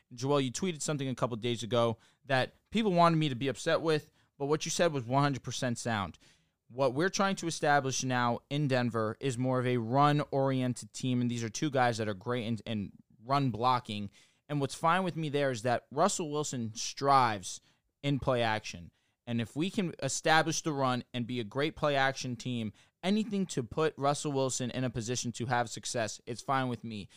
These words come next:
People are trying to say, "Oh, everything that Russ didn't wanna be in, in Seattle, that's the reason why he wanted to request a trade." I don't wanna hear it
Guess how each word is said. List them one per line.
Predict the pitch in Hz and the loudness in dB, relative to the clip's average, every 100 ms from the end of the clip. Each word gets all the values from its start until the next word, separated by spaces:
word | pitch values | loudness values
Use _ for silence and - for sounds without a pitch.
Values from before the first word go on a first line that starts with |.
| - _ | -20 _
People | 175 160 151 | 0 2 2
are | |
trying | - 143 | 2 0
to | 131 | 2
say, | 143 127 | 2 4
"Oh, | 135 | 4
everything | 123 131 123 131 123 | 4 2 0 -2 0
that | 113 | 0
Russ | 117 123 | 0 -2
didn't | - 127 | 0 0
wanna | 120 117 | 2 0
be | 104 123 135 131 | -2 -2 0 0
in, | 120 | -2
in | 107 113 | -2 -4
Seattle, | 104 123 127 127 120 | -6 0 2 4 2
that's | 113 113 | 0 -2
the | 117 | -4
reason | 120 113 | -4 -2
why | 113 | 0
he | 113 | 0
wanted | 117 113 | 0 -2
to | - | -4
request | 113 - 120 - | -8 -2 -4 -4
a | |
trade." | 104 127 123 120 - - _ - | -6 -2 -2 -2 -8 -20 _ 2
I | 214 | 4
don't | 196 | 6
wanna | 156 | 4
hear | 120 113 | 2 -2
it | 104 | -4